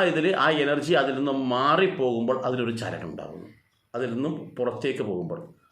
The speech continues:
അതോടുകൂടി എന്തായി? ആ വസ്തുവിൽ ആ വ്യക്തിയുമായിട്ടുള്ള ബന്ധപ്പെട്ടുള്ള ഒരു സാധനവും ഉണ്ടാകുന്നില്ല. ഇത് യാഥാർത്ഥ്യമാണ്. നമ്മൾ പല ആൾക്കാരും ഇത് കണ്ടിട്ട് പേടിച്ചു പോകാറൊക്കെ ഉണ്ട്, ഇത് പ്രേതമാണോ മറ്റൊക്കെ കരുതിയിട്ട്. എന്നാൽ അങ്ങനെയല്ല, അത്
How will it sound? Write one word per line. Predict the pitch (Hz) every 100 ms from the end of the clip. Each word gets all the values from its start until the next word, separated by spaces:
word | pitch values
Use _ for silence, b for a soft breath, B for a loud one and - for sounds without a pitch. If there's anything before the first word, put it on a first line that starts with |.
| b
അതോടുകൂടി | - 147 175 131 123
എന്തായി? | 123 113 107 104 104 B B B B
ആ | 139 143
വസ്തുവിൽ | 120 113 113 127 135 131 -
ആ | 117 127 127 -
വ്യക്തിയുമായിട്ടുള്ള | 117 113 135 131 113 113
ബന്ധപ്പെട്ടുള്ള | 117 104 113 110 - 107
ഒരു | 135 - 123 90
സാധനവും | - - 98 101 107 117 -
ഉണ്ടാകുന്നില്ല. | 104 87 85 82 76 - - _ b b b b b b _ _ _ -
ഇത് | 120 120
യാഥാർത്ഥ്യമാണ്. | 90 92 - 107 - 104 76 - - _ - _ _ B B B B B B
നമ്മൾ | 147
പല | 165 147
ആൾക്കാരും | 170 160 160 143 139
ഇത് | 127
കണ്ടിട്ട് | 123 117 117 131 -
പേടിച്ചു | 113 123 123 147
പോകാറൊക്കെ | 110 98 104 98 104
ഉണ്ട്, | 92
ഇത് | 101 113 113
പ്രേതമാണോ | 110 101 104 120 101 101 98
മറ്റൊക്കെ | 95 95 90
കരുതിയിട്ട്. | - 85 80 80 - - - b b b b b -
എന്നാൽ | 113 123
അങ്ങനെയല്ല, | 104 117 104 87 107
അത് | 117 82